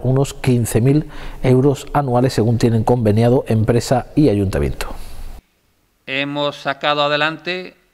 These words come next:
Speaker 2: varias propuestas interesantes, como es la de aprobar el borrador del nuevo convenio con Aqualia, una vez más por un valor de quince mil euros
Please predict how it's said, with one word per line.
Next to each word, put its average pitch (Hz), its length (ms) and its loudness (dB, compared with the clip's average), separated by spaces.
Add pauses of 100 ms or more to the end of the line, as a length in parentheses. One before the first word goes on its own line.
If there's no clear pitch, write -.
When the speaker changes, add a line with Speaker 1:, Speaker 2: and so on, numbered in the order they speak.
Speaker 2:
varias 127 340 -6
propuestas 131 460 -12
interesantes, 123 680 -12 (920)
como 123 320 -8
es 175 340 -8 (600)
la 117 160 -10
de 117 60 -8
aprobar 120 440 -8
el 117 160 -10
borrador 120 560 -10 (640)
del 110 340 -12
nuevo 143 320 -10
convenio 135 500 -10
con 120 180 -10
Aqualia, 170 580 -4 (1500)
una 127 180 -8
vez 131 140 -8
más 147 240 -4
por 113 180 -10
un 127 80 -12
valor 135 380 -4 (260)
de 107 140 -10
quince 110 320 -14
mil 143 160 -6
euros 170 340 -4